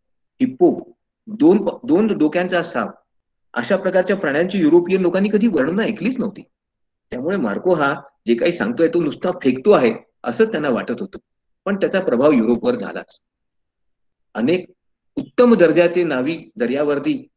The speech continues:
त्याच्या कल्पनांवर जरी पूर्णपणे विश्वास ठेवत नव्हते, तरी आपण पूर्वेकडे गेलं पाहिजे, व्यापार केला पाहिजे, ते देश पाहिले पाहिजे, अशी मनोभूमिका त्यांच्या मनात त्यांनीच निर्माण केली.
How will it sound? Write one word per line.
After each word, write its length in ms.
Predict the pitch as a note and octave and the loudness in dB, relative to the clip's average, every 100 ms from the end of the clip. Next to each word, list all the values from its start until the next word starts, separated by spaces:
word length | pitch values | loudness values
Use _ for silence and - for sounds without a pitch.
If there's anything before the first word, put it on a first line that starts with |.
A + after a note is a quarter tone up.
| _ _ _ _ - | _ _ _ _ -4
त्याच्या 260 | D3 A3 | 0 2
कल्पनांवर 600 | A3 E3 F#3 G#3 G#3 G#3 G#3+ | 4 2 4 4 4 4 4
जरी 220 | B3+ A#3+ | 6 4
पूर्णपणे 500 | - C#3+ G3+ B3 B3 | 2 0 2 2 2
विश्वास 420 | G#3+ F#3 F3 E3+ | 2 0 -2 0
ठेवत 240 | C3 C3 | -4 -4
नव्हते, 440 | A2 G2+ E3 F3 _ _ - | -6 -6 -8 -8 _ _ -4
तरी 140 | F3+ | 0
आपण 260 | F3+ F3+ F3 | 0 -2 -6
पूर्वेकडे 500 | A2+ B2 B3 A3+ E3+ | -4 2 4 6 4
गेलं 200 | B2 A#2+ | 2 0
पाहिजे, 300 | G#2 F#2+ F2+ _ _ | 0 -8 -12 _ _
व्यापार 360 | G#2 G2+ E3 E3+ | -6 -4 0 -2
केला 240 | A2+ G#2+ | 0 -4
पाहिजे, 300 | G#2+ F2 - _ _ - | -4 -10 -16 _ _ -8
ते 80 | D#3+ | -6
देश 300 | G#2+ D#3+ - | -2 -2 -2
पाहिले 240 | G2+ G#2+ | -2 -2
पाहिजे, 240 | G#2 F#2+ G2+ _ _ | -4 -8 -12 _ _
अशी 180 | A#2+ A#2 | -10 -6
मनोभूमिका 560 | F#3 B2+ G3+ F3 F#3 G3 | -2 2 4 4 4 2
त्यांच्या 280 | F3 E3 E3+ | 0 -2 -2
मनात 180 | D#3+ | 0
त्यांनीच 300 | F3 D3+ G3+ A3+ | -2 0 -2 0
निर्माण 240 | A#2+ G#2+ | 0 0
केली. 260 | G2 - | -2 -8